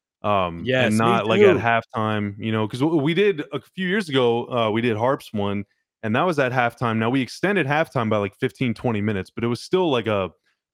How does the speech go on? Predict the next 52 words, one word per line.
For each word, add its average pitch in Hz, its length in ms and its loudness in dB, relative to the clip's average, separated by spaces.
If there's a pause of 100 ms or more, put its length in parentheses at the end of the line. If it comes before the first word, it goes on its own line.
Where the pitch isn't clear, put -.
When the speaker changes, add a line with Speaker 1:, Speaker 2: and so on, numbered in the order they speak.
Speaker 1:
twenty, 147 240 -2
thirty 135 320 -2
minute 117 340 -2
thing. 151 320 -4 (240)
With 143 240 -6
Dirk, 165 340 -2
like, 123 260 -2
you 185 80 -6
wanna 202 160 -2
give 120 160 -2
him, 104 120 -2
like, 90 180 -6
five 87 280 -2
hours, 87 560 -4
you 156 120 0
know, 131 180 2
Speaker 2:
Uh, - 20 2
Speaker 1:
like, 135 140 0
Speaker 2:
yeah. 95 60 -6
Speaker 1:
let's, 170 320 -2 (180)
let's, 175 240 -2 (120)
what's 156 280 0
the 185 80 2
world's 151 320 0
longest 131 360 -2
standing 127 280 -2
ovation? 107 440 -2
Like, 101 180 -6
let's 113 220 -2
set 131 160 -2
the 107 80 -2
record 98 420 -4 (100)
by 104 140 2
at 95 80 -2
least 107 300 -6 (280)
ten 107 200 -2
minutes. 107 320 -4 (460)
Um, 95 440 -2
you 151 60 0
know, 156 120 2
it's - 80 -8
gonna 226 160 0
be 165 80 2
really 147 240 2
cool. 107 340 -2
And 147 140 2
I, 139 380 -2
I 135 40 -2
know 147 280 0
it's - 100 -8
gonna 143 200 -2
be, 113 300 -2